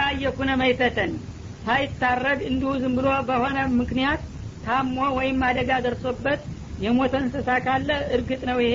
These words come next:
መበላት የለበትም። መጀመሪያ እንኳ እንስሳውን ለእናንተ ጥቅም ብዬ ብፈጥረውም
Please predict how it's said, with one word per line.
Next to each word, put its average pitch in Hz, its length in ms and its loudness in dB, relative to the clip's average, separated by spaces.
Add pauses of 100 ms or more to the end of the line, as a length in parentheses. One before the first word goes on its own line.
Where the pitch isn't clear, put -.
(100)
መበላት 247 500 2
የለበትም። 233 640 0 (400)
መጀመሪያ 247 460 2
እንኳ 240 160 -4 (100)
እንስሳውን 247 480 -2
ለእናንተ 240 360 0
ጥቅም 240 220 -2
ብዬ 240 160 2
ብፈጥረውም 240 580 2